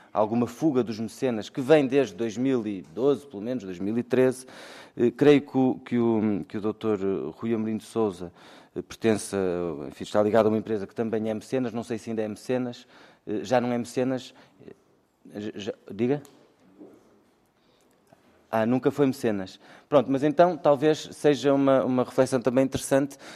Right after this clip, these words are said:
de perceber porque é que, eh, empresas,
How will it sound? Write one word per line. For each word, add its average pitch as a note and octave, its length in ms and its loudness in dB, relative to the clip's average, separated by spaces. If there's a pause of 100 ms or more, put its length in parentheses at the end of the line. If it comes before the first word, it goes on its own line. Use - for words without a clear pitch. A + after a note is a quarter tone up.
(120)
de A#2 120 -6
perceber C#3+ 520 2 (480)
porque C3+ 280 -2
é C#3+ 60 6
que, C#3 720 0
eh, C3 80 -2
empresas, C#3+ 800 0